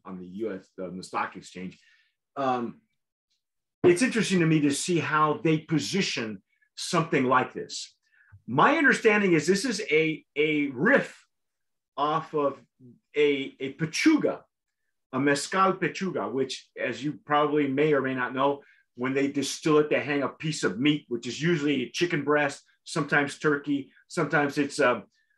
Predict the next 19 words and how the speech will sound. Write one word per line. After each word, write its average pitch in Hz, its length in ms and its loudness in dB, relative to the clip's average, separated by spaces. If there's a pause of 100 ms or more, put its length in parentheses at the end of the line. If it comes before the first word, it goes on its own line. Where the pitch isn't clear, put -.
(180)
um, 117 420 -2
these 151 320 -2
are, 135 460 0
are, 120 280 0
um, 110 360 -4 (1200)
festive, 165 640 0 (360)
you 147 100 0
know, 147 120 2
for 139 220 -2 (140)
special 160 440 -2
occasions. 147 720 0
They 139 160 0
only 139 180 -2
do 147 220 0
it, 117 60 -6
like, 113 220 -4
once 135 240 -8
a 131 80 -4
year, 131 520 0